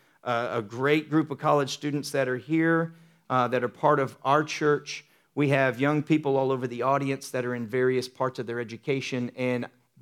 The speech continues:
many of you love the Lord and you're really eager to do God's will for your life.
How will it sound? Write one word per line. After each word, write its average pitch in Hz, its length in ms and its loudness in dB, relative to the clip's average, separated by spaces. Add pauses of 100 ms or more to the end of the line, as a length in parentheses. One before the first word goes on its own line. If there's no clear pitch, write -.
many 170 340 2
of 139 120 0
you 143 120 0
love 135 360 -2
the 151 80 4
Lord 123 380 0
and 113 120 -6
you're 110 120 -8
really 139 500 -2
eager 120 300 -4
to 110 100 -10
do 113 300 -10
God's 117 360 -4
will 110 220 -8
for 110 140 -18
your 104 160 -18
life. 117 420 -20